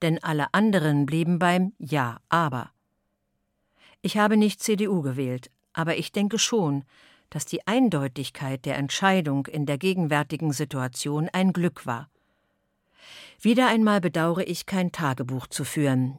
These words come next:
denn die Erinnerung trügt schon nach kurzer Zeit, zumal was die Beschreibung unserer Gefühle angeht. Gestern habe ich ein Buch gelesen, eine Dokumentation von Presseausschnitten. Hundert Tage, die die D D R erschütterten.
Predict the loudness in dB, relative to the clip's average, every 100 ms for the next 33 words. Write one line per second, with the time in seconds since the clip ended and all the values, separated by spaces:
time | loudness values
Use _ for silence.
0 | -10 -2 2 4 2 0 0 -2 0 2
1 | 2 2 0 0 0 0 -2 -10 -4 -2
2 | 0 -2 -4 -8 -6 -8 -6 -4 -4 -6
3 | -12 _ _ _ _ _ _ 0 4 6
4 | 4 2 -2 -2 0 2 2 2 0 0
5 | -2 -2 -4 -6 -6 -6 -6 -6 -8 -10
6 | -12 -18 _ _ _ _ _ _ _ _
7 | _ _ -20 -20 -20 -20 _ -2 0 2
8 | 2 2 2 0 -2 0 0 0 -4 -4
9 | -4 -2 -2 -2 -2 0 0 0 -2 -2
10 | 0 -2 -4 0 2 0 0 -2 0 -2
11 | -2 -2 -4 -6 -4 -4 -2 -4 -6 _
12 | _ _ _ _ _ _ 2 4 0 -4
13 | -2 0 0 0 0 -2 -2 -2 -2 -2
14 | -4 -4 -6 -6 -6 -8 -6